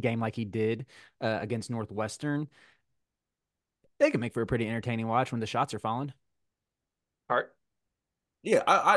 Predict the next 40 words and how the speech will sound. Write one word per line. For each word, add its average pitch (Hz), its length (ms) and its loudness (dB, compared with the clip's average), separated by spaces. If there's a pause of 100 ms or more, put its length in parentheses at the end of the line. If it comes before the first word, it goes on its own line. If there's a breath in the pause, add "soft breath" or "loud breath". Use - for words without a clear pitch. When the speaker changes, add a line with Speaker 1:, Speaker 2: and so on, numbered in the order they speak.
Speaker 3:
I, 151 100 6
I'd 170 100 0
lean 147 180 2
more 110 200 4
to 104 140 -4
the 92 100 -2
entertaining 104 520 0
side, 110 380 4
but 101 80 2
I 101 80 2
also 101 280 4
see 98 220 -4
the 92 140 -2
other 95 320 -4
side 95 340 2
of 95 40 -2
the 95 60 -4
spectrum 101 420 0
on 101 140 2
this. 98 220 0
It's 98 200 -8
like, 95 320 -6 (540)
you 123 140 2
don't 139 180 6
wanna 113 240 6
watch 101 300 2
a 98 60 -4
game 90 300 -6
with 90 160 -10 (300)
forty-eight 92 440 -2
free 95 160 -12
throws. - 520 -14 (100)
Like, 98 120 -6
that's 92 180 -6
Speaker 1:
Mm-hmm. 76 40 -8
Speaker 3:
just - 340 -10 (480)
objectively 98 600 0
not 90 380 -4 (800)
that 98 240 -6
fun. - 440 -14